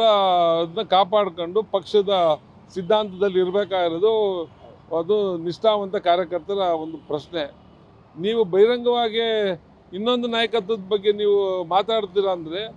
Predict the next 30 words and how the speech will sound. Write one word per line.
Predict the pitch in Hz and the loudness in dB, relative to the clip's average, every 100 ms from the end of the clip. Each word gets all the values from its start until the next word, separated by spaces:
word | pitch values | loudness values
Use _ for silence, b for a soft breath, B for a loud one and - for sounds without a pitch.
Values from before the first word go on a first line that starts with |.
| - - - - | -20 -20 -20 -12
ನಿಮ್ಗೆ | 196 214 208 | -8 -2 0
ಅಲ್ಲಿ | 208 208 208 202 196 | 2 4 4 4 0
ಪಕ್ಷದಲ್ಲಿ | - 196 185 240 233 220 | -2 -4 -2 -2 -2 -2
ನಿಮ್ಗೆ | 208 208 | -4 -6
ನಿಷ್ಠೆ | 190 175 233 233 214 202 | -6 -6 -2 2 4 4
ಎಲ್ಲಿದೆ | 202 214 208 | 2 2 2
ಅಂತ | 190 | 2
ಪ್ರಶ್ನೆ | 196 170 151 180 | -4 -6 -6 -6
ಐತೆ. | 147 151 139 - - - - - - | -6 -10 -14 -18 -20 -20 -20 -20 -4
ನೀವು | 196 | -2
ಪಕ್ಷ | - 208 170 233 208 180 190 | 0 0 0 0 0 0 0
ಒಡೆದೋಗ್ಲಿ | 202 240 226 233 | 2 2 0 -2
ಅನ್ನೋ | 220 220 | -4 -2
ಪ್ರಶ್ನೆ | 208 190 226 | -2 -2 -2
ತರ | 202 214 220 180 | 0 0 0 -2
ತಾನೇ | 214 | 0
ಆ | 208 196 185 | 0 2 2
ಅಭಿಪ್ರಾಯ | 180 190 202 | 2 0 0
ಬರೋದು. | 196 175 165 147 139 - - - - - - - - - - - - - - | 0 0 -2 -4 -12 -18 -20 -20 -20 -20 -20 -20 -20 -20 -20 -20 -20 -20 -8
ನೀವು | 175 226 233 220 | -2 0 2 0
ಸಿದ್ದರಾಮಯ್ಯ | - 185 233 240 240 | 0 2 2 2 0
ಅವ್ರ | 226 | 0
ಲೀಡರ್‌ಶಿಪ್‌ನ | 226 226 180 226 240 | 0 -2 -2 -6 -2
ಹೈಕಮಾಂಡ್ | 220 208 226 226 | -2 0 -4 -4
ಕೊಟ್ಟು | 226 302 | -6 -8
ನೀವು | 220 | -8
ಸಿದ್ದರಾಮಯ್ಯ | 233 240 240 | -2 0 0
ಅವ್ರ | 240 | -2
ಜೊತೆ | 214 202 | -2 4
ಇರ್ಬೇಕು. | 208 190 165 147 170 156 120 | 4 4 -2 -8 -12 -16 -20